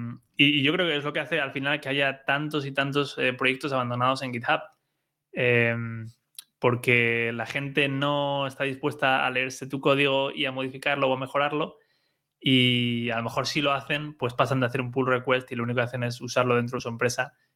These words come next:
internamente o en sus productos y demás, y ya está, ¿no? O a lo mejor, bueno, pues sí que lo acaban publicando en su propio, en su propio, en su propia cuenta de GitHub,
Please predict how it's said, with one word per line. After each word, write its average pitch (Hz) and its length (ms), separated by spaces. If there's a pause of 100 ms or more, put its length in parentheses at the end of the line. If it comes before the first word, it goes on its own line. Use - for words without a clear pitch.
internamente 135 720
o 131 80
en 120 60
sus 120 160
productos 131 440
y 131 40
demás, 135 320 (480)
y 127 80
ya 120 100
está, 117 240
¿no? 151 220 (360)
O 127 320
a 120 40
lo 120 80
mejor, 147 240
bueno, 160 240
pues 117 140
sí 131 100
que 135 80
lo 120 120
acaban 120 280
publicando 131 340
en 131 60
su 127 100
propio, 127 880 (100)
en 127 80
su 120 140
propio, 127 800
en 131 80
su 120 100
propia 123 200
cuenta 131 200
de 127 60
GitHub, 147 420